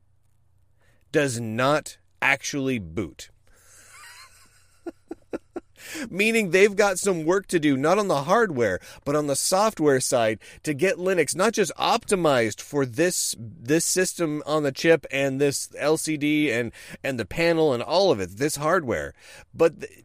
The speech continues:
they need to get it just booting. They're, uh, uh, the, the hardware specifications, it is a twelve eighty by eight hundred L C D, and it comes in two versions.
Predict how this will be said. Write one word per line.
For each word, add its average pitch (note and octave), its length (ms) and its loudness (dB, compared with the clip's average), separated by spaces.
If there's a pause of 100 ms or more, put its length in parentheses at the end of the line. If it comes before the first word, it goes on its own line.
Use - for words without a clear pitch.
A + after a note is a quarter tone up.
(160)
they E3+ 140 -4
need A#3 140 -4
to F#3 60 -8
get C#3 120 2
it G2 180 -6
just B2 200 -6
booting. A#2+ 640 0 (1800)
They're, D#3 260 6
uh, D3 60 8
uh, A#2+ 560 4
the, B2+ 340 4
the A2 100 2
hardware G3 360 2
specifications, D3+ 840 -2
it C#3 120 -4
is B2+ 160 -2
a A#2 180 0
twelve F3 400 -2
eighty D3+ 280 -2
by B2+ 480 -2
eight B2+ 220 -4
hundred A#2 540 -2
L A#2 200 -2
C G#2+ 200 -8
D, D#3 360 0 (440)
and C#3 120 4
it C3 80 -2
comes E3+ 260 -2
in C3+ 140 -4
two G3 220 -4
versions. G#2+ 580 -2